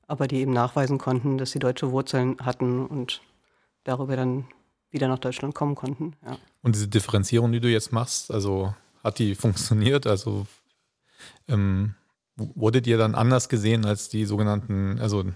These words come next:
Speaker 2: sozusagen Kontingentflüchtlinge oder Russlanddeutschen, die über dieses Abkommen gekommen sind?
Speaker 1: Mm, na, es gab auf jeden Fall eine starke Differenzierung innerhalb der russischen Community,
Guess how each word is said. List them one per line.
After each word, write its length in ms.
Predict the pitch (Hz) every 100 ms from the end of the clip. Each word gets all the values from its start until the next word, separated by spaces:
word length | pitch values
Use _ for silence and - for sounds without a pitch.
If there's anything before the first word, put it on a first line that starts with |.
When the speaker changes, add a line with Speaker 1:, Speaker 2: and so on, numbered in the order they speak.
| - _
Speaker 2:
sozusagen 320 | 113 95 104
Kontingentflüchtlinge 840 | 98 110 101 104 117 - 110 107
oder 240 | 95 98 98
Russlanddeutschen, 1120 | 104 104 - 110 107 104 104 - 113 117 117 _ _ _ _ _
die 60 | 113
über 100 | 101
dieses 200 | 98 104
Abkommen 420 | 110 - 123 113
gekommen 400 | 113 - 117 113
sind? 240 | 117 123 - _ _ _
Speaker 1:
Mm, 500 | 165 151 156 156 156 143 - _ _ _
na, 140 | 160 156
es 120 | 147
gab 180 | 151 151
auf 140 | 190
jeden 120 | 185
Fall 160 | 185 185
eine 240 | 185 175
starke 320 | 170 160 165 160
Differenzierung 600 | 160 - 156 - 160 156
innerhalb 260 | 147 143
der 100 | -
russischen 340 | 139 190 208 208
Community, 560 | 208 202 202 202 214